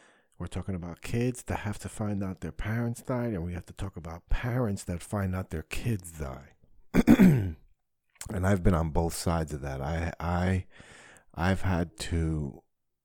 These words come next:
be told that my father died, and I had to be the one to tell a family member that they lost their kid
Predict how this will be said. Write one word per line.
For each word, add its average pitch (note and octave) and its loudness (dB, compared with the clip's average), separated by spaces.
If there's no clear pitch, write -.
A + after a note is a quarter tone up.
be F#2 2
told G2 2
that D2 -4
my D2+ -4
father G2 -2
died, - -8
and E2 -10
I G2+ -2
had - -6
to - -10
be E2 -8
the D#2+ -6
one D#2 -6
to - -12
tell E2+ -4
a - -8
family F2+ -2
member D#2 -6
that C#2+ -8
they E2+ -4
lost D#2+ -4
their D#2+ -4
kid - -8